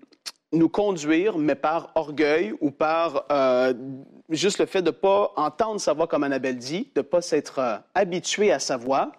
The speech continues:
Ben, il veut nous parler, il veut nous diriger, mais on est comme, « Ben non, moi je sais, ça va être comme ça que ça va se faire », comme Nadine un peu nous expliquait tout à l'heure. Il y a des personnes qui,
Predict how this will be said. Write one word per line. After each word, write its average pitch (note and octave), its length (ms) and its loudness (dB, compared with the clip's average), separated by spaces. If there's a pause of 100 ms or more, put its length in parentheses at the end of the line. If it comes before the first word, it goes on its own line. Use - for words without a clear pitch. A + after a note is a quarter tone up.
(200)
Ben, B2+ 200 -6
il F3 140 0
veut F#3 220 2
nous A#3+ 120 4
parler, F3 600 0
il D#3+ 160 0
veut G3 140 2
nous A3+ 120 4
diriger, E3 680 0
mais D#3 240 -2
on D#3 240 2
est E3+ 120 4
comme, « D#3 360 -2
Ben D#3+ 140 0
non, G3 180 2
moi E3+ 180 0
je D3+ 120 -2
sais, F3+ 260 0
ça D#3+ 140 0
va C#3+ 120 2
être C#3 60 -4
comme C#3+ 200 -2
ça D3 100 -6
que - 60 -10
ça C#3 80 0
va C3 100 2
se B2 80 -4
faire », C#3 260 0
comme D3 140 0
Nadine C#3+ 300 2
un B2+ 80 0
peu D3 160 -2
nous C#3 180 0
expliquait C3+ 380 -6
tout C3+ 160 -8
à B2+ 80 -2
l'heure. A#2+ 220 0
Il - 20 -4
y A#2+ 40 -4
a A#2+ 40 -4
des B2 100 -6
personnes E3+ 400 0
qui, B2+ 240 -6